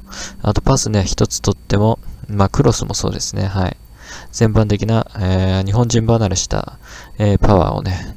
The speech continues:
あと技術ですね、はい、持ってるっていう感じでね。えー、で、まあ、ガリー・メデルね、えー、攻守の中心でしたね。ある意味、えー、ミッドフィルダーの中で一番重要なところでしたね。はい。そんな感じですかね。最終ラインあんまりね、まあ、センターバックも設定したのか。はい。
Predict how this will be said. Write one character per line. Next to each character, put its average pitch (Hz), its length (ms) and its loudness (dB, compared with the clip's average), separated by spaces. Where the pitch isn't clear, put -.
あ 101 140 2
と 98 80 2
技 95 140 -2
術 95 240 -4
で 98 80 -2
す - 140 -8
ね、 95 140 -2
は 92 160 -2
い、 87 60 -2
持 92 100 -2
っ - 40 -4
て - 120 -4
る - 60 -2
っ - 40 -8
て - 100 -4
い 95 40 -4
う - 20 -12
感 - 120 -8
じ - 120 -10
で - 120 -6
ね。 95 260 -6
え 98 480 4
ー、 - 40 0
で、 113 160 2
ま 107 220 4
あ、 - 100 -4
ガ 101 160 4
リ 117 80 2
ー・ 117 40 2
メ 120 80 2
デ 101 120 2
ル 90 60 0
ね、 90 180 -2
え 92 180 0
ー、 - 20 -4
攻 127 120 0
守 104 140 2
の 87 80 -2
中 - 160 -8
心 - 180 -4
で 98 100 -4
し - 80 -4
た - 100 -6
ね。 95 100 -8
あ 107 100 2
る 110 80 6
意 104 40 4
味、 95 160 -4
え 107 200 2
ー、 - 20 0
ミ 107 120 0
ッ - 40 -2
ド 104 80 6
フ 107 40 8
ィ 107 40 6
ル 101 40 4
ダ 90 120 0
ー - 20 -4
の 95 40 -2
中 101 140 0
で 101 60 0
一 - 140 0
番 95 100 2
重 95 140 0
要 98 140 2
な 113 100 0
と - 100 -2
こ - 140 -4
ろ - 80 -6
で - 80 -12
し - 100 -6
た - 140 -8
ね。 87 100 -10
は 87 240 -6
い。 - 140 -8
そ 104 180 -2
ん 101 140 -2
な 98 120 0
感 101 220 -2
じ 101 120 -4
で 104 80 0
す - 100 -4
か 95 80 -2
ね。 87 80 -2
最 120 180 0
終 - 140 0
ラ 156 100 4
イ 107 40 2
ン 101 40 2
あ 101 40 2
ん 104 40 -2
ま 101 80 2
り 101 100 2
ね、 104 220 0
ま 107 120 2
あ、 - 40 2
セ 127 140 -2
ン - 20 -2
タ 127 80 2
ー - 20 4
バ 135 60 2
ッ - 20 -2
ク - 80 -6
も 87 80 2
設 - 180 -6
定 98 120 0
し - 80 -2
た 90 140 -2
の - 60 -4
か。 - 140 -10
は 95 280 -2
い。 - 100 -10